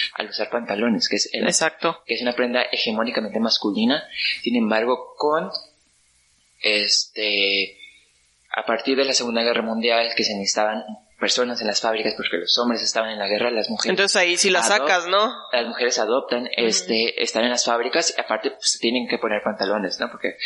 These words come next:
Speaker 1: era el uniforme.
Speaker 2: Era, ajá.
Speaker 1: Y a partir de mil novecientos sesenta, que es la segunda ola del feminismo, es cuando se empieza a usar, eh, por reivindicación el pantalón. Entonces ahí tenemos la frase de "te pusiste el pantalón" como un tema de empoderamiento.
Speaker 2: Ujú.
Speaker 1: En cambio,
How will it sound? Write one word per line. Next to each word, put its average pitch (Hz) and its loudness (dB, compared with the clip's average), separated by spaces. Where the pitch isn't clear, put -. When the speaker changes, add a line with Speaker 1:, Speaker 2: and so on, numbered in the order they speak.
Speaker 1:
era 101 2
el 98 -4
uniforme. 92 0
Speaker 2:
Era, 123 0
ajá. 165 2
Speaker 1:
Y 104 -2
a - 2
partir 131 0
de 131 2
mil 135 2
novecientos 123 0
sesenta, 113 0
que 113 0
es 113 0
la 110 -4
segunda 107 -2
ola 104 2
del 104 -2
feminismo, 107 -4
es - 0
cuando 110 -4
se 107 -6
empieza 104 0
a - -6
usar, 139 0
eh, 101 0
por 123 2
reivindicación 110 -2
el 113 0
pantalón. 104 -2
Entonces - 0
ahí 110 2
tenemos 113 -2
la 107 -2
frase 113 0
de 123 0
"te 107 -2
pusiste 104 -4
el 120 -4
pantalón" 107 -4
como 113 0
un 110 -4
tema 117 2
de 120 2
empoderamiento. 107 0
Speaker 2:
Ujú. 196 2
Speaker 1:
En 180 2
cambio, 113 0